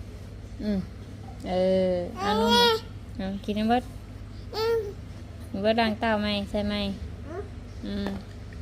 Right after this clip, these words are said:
Nhung mà để chết. Chết, chết, chết, chết. Nhung, nhung, nhung. Nhung, tao nhung độ, tao nhung. Ừ. Ừ. Ừ, bố mày nhung thì lại nhung này.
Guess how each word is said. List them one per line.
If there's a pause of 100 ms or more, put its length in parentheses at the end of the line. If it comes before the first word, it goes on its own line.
(1400)
Nhung
mà
để
chết. (400)
Chết, (360)
chết, (380)
chết, (180)
chết. (260)
Nhung,
nhung,
nhung. (300)
Nhung, (120)
tao
nhung
độ, (140)
tao
nhung. (1160)
Ừ. (920)
Ừ. (840)
Ừ,
bố
mày
nhung
thì
lại
nhung
này.